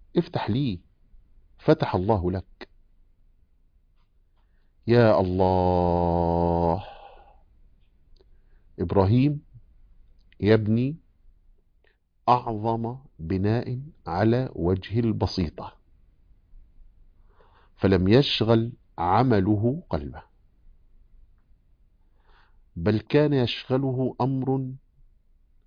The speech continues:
أجل وأعظم، هو أن يقبله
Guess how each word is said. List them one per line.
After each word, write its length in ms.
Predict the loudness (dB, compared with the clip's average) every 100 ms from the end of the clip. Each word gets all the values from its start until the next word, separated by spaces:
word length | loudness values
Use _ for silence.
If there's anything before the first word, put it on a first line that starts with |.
| -10
أجل 500 | -2 0 0 -4 -4
وأعظم، 500 | -2 -4 -6 -10 -14 -20 _ _ _ _ _ -20 _ _ _ _ -20 _
هو 320 | 0 2 2 -6 _ _ _ _ _ _ _ _ -18 -6
أن 140 | -4
يقبله 480 | -4 -6 -6 -4 -4